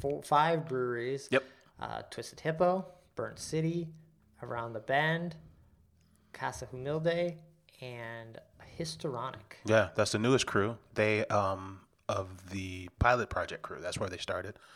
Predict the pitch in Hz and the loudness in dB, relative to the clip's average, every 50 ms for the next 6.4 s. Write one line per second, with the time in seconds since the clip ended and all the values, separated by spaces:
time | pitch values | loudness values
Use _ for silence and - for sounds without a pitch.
0 | - - - - - _ - 101 104 110 110 107 107 110 107 101 104 107 113 - | -20 -20 -20 -20 -10 _ -4 0 2 2 2 4 2 2 2 4 2 2 2 2
1 | - 120 117 - - 123 180 156 95 80 - - 107 101 101 104 98 - - 101 | 2 2 2 4 4 4 4 4 0 -4 -4 -2 -2 0 0 -2 -2 -4 -4 -4
2 | 95 95 101 101 104 104 104 98 101 95 98 90 - 104 95 98 98 - - - | -2 0 0 0 0 -2 -4 -4 -4 -4 -4 -4 -4 -6 -6 -8 -6 -6 -4 -2
3 | 113 107 117 120 135 131 - - - - - - - - - - 110 101 92 92 | 0 0 0 0 -2 -4 -6 -12 -14 -14 -16 -16 -12 -8 -4 -2 -2 -2 0 -2
4 | 101 101 101 101 98 101 101 92 107 104 101 98 98 95 98 98 95 95 95 92 | -2 -2 -2 -4 -6 -8 -8 -8 -6 -4 -2 0 2 2 2 2 0 -2 -6 -10
5 | 101 - - - - - _ _ _ _ - _ - - 107 107 117 110 - 120 | -12 -16 -18 -20 -20 -20 _ _ _ _ -20 _ -4 0 0 2 2 2 2 0
6 | 107 - 113 127 139 117 - - | 0 2 2 2 2 2 -2 -4